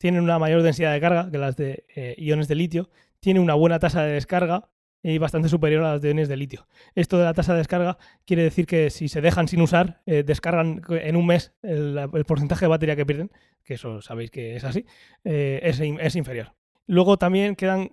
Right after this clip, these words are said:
casi inutilizadas si se descargan por debajo del mínimo de tres vo-, de tres voltios. Bueno, esto es algo físico, pasa un poquito lo mismo que las otras. No pueden descargarse por debajo, si no, no hay manera de recuperarlas.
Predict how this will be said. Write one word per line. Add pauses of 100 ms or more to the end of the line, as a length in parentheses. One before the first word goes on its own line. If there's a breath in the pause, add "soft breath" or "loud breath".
casi
inutilizadas
si
se
descargan
por
debajo
del
mínimo
de
tres
vo-,
de
tres
voltios.
Bueno,
esto
es
algo
físico, (160 soft breath)
pasa
un
poquito
lo
mismo
que
las
otras.
No
pueden
descargarse
por
debajo,
si
no,
no
hay
manera
de
recuperarlas.